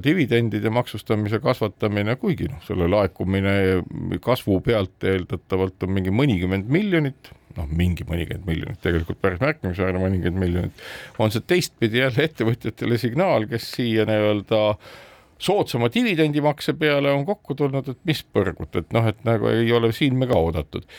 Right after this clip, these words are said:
Ja, ja nii edasi, nii edasi, et ega see pilt on ju hästi keeruline ja mitmekesine. No siin on kostunud hüüded ka sel teemal, et oo, et me teeme, ma ei mäleta, mis erakond see oli, ilmselt Eesti kakssada või keegi selline, et me teeme siin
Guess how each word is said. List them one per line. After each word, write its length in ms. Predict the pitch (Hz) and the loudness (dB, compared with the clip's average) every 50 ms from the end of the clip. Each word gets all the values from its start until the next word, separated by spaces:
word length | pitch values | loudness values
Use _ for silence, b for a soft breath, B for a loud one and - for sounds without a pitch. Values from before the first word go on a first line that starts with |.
| B B B B | B B B B
Ja, 260 | B 110 117 127 131 131 | B 0 2 2 2 2
ja 180 | - 123 151 | 2 2 0
nii 100 | 165 214 | 0 0
edasi, 220 | 285 339 269 165 196 | 0 -2 -4 -2 -2
nii 80 | 214 233 | -2 -2
edasi, 280 | - 190 151 123 127 110 | 0 0 0 0 -2 -2
et 100 | - - | -2 -2
ega 260 | 139 139 147 147 139 131 131 | -2 0 0 0 2 2 0
see 540 | 127 - 156 143 135 135 135 131 131 123 120 - - 120 - - | 0 0 0 0 0 2 2 2 2 0 0 -4 -8 -12 -12 -4
pilt 500 | - 196 220 220 - - _ _ - 127 | -2 0 0 0 -2 -8 _ _ -2 0
on 160 | 123 120 123 | 0 2 2
ju 60 | 127 | 0
hästi 400 | 147 165 - - - 139 135 127 | 0 0 -2 -4 -4 -2 -2 -2
keeruline 720 | 123 - 214 220 202 175 143 104 90 87 90 92 95 98 98 | -2 0 0 2 2 2 2 2 0 0 0 0 0 0 2
ja 80 | 104 | 2
mitmekesine. 680 | 113 143 165 - - 101 92 - 85 87 - - - - | 2 0 0 -2 -2 -4 -2 -2 -4 -4 -6 -8 -6 -4
No 120 | 87 - 151 | 0 0 2
siin 160 | 175 202 196 | 2 2 2
on 140 | 196 175 156 | 2 2 2
kostunud 500 | - 170 160 - - - 139 127 123 - | 2 0 -2 -2 -2 -2 -2 -2 0 2
hüüded 540 | 131 117 139 156 165 117 - 101 95 - - | 2 4 4 4 4 4 2 0 -2 -2 -4
ka 100 | - 92 | -4 -2
sel 220 | 92 110 98 92 80 | 0 2 2 2 2
teemal, 380 | - 90 87 82 82 80 78 76 | 2 2 2 2 2 0 -2 -2
et 80 | - | 0
oo, 300 | - 110 127 123 117 117 | 0 2 2 4 4 2
et 120 | 107 - - | 2 0 -2
me 200 | 95 101 101 95 | -2 -2 -2 0
teeme, 320 | 107 110 110 104 98 92 92 90 87 B B B B B B B B B _ | 0 0 0 2 2 0 0 0 -2 B B B B B B B B B _
ma 120 | - 69 | -10 -6
ei 60 | 76 | -4
mäleta, 300 | 80 78 80 - - 85 82 | -4 -4 -4 -6 -6 -6 -4
mis 140 | 78 - - | -4 -2 -2
erakond 380 | 87 82 80 76 82 78 - | 0 0 0 0 -2 -4 -2
see 100 | - 123 | 0 0
oli, 200 | - 185 147 90 87 | 0 2 2 2 2
ilmselt 520 | 85 78 78 82 78 - _ _ _ - | 2 0 -2 -4 -6 -8 _ _ _ -6
Eesti 280 | - 73 - - - - | -6 -6 -6 -10 -14 -8
kakssada 480 | - 76 78 - - - 82 69 80 80 | -4 -4 -4 -4 -6 -8 -6 -4 -2 -2
või 140 | 78 80 80 | -2 -2 -2
keegi 240 | 85 87 82 87 87 | -2 -2 -2 -2 0
selline, 380 | 107 127 131 107 90 78 85 80 | 0 0 2 2 2 2 0 -2
et 140 | 80 - 80 | -2 -2 -4
me 80 | 85 80 | -2 0
teeme 320 | 90 90 85 85 82 76 | 0 0 2 0 0 0
siin 320 | 85 82 82 80 82 82 | -2 0 0 0 0 -2